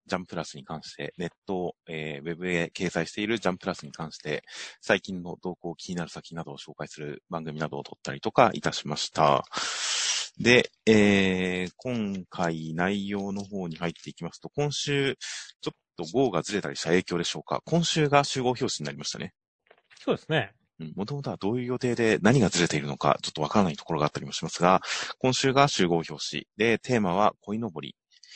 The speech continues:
Speaker 1: えー、まあ、五月五日、子供の日にちなんだ鯉のぼりの一枚でした。
Speaker 2: い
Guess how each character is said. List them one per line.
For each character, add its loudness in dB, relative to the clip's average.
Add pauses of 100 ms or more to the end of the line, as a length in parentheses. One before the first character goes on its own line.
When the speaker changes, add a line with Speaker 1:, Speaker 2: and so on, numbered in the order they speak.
(220)
Speaker 1:
え -4
ー、 -14
ま -8
あ、 -8
五 2
月 -4
五 -16
日、 -2 (400)
子 -8
供 -4
の -8
日 -12
に -8
ち -16
な -14
ん -20
だ -12
鯉 -6
の -8
ぼ -10
り -12
の -4
一 -12
枚 -20
で -18
し -10
た。 -14
Speaker 2:
い -20